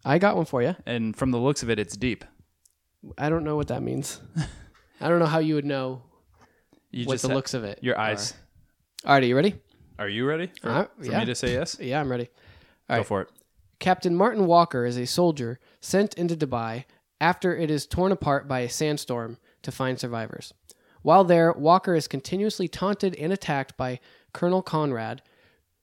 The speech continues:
Speaker 1: whose rogue infantry has been trying to gain military control in Dubai. Throughout the story, Walker and his men are taken deeper and deeper into madness,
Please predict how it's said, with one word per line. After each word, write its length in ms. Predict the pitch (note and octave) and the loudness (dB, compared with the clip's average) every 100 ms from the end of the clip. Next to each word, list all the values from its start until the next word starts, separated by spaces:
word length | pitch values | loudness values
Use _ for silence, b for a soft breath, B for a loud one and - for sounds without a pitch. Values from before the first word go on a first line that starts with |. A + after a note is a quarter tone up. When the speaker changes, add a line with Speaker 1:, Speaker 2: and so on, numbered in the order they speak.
| - | 0
Speaker 1:
whose 320 | E3 E3 D3+ | 6 6 4
rogue 360 | - D#3 G3 G3 - | 2 6 6 4 -2
infantry 640 | F#3 G#3+ G3 - A#2+ C3 - | -4 -2 -2 -2 -4 -4 -6
has 120 | D3+ | -6
been 400 | C#3+ C#3+ C#3 C#3 | -2 -2 -2 -4
trying 300 | - D#3+ F3 E3+ | -4 -2 0 -2
to 140 | D#3 | -6
gain 380 | C#3 D3 D#3 D3 | -4 -2 0 0
military 440 | D3 D#3 E3 D#3 | 0 -2 -2 -4
control 440 | D3 C#3+ - D3+ - | -6 -6 -2 -2 -4
in 100 | A#2+ | -10
Dubai. 320 | A2+ - - _ _ _ b b b b b | -10 -10 -12 _ _ _ b b b b b
Throughout 220 | - G#3 A3 | 4 4 4
the 80 | G3+ | 0
story, 340 | D#3+ C#3 C#3+ | 2 2 2
Walker 420 | C#3 D3 E3+ G3 | 2 2 2 0
and 160 | F3+ D#3 | 0 -2
his 160 | C#3+ | -2
men 320 | C3+ B2 B2 - | -2 -2 -4 -6
are 100 | B2+ | -8
taken 300 | - D3+ C3+ | -6 -6 -4
deeper 320 | C#3 E3 F#3 | -4 -4 -4
and 160 | E3+ C#3 | -4 -4
deeper 260 | C#3+ - | -6 -6
into 200 | C3 B2+ | -6 -6
madness, 600 | A2+ C#3+ F3 B2 A#2 - | -6 -4 -4 -4 -10 -12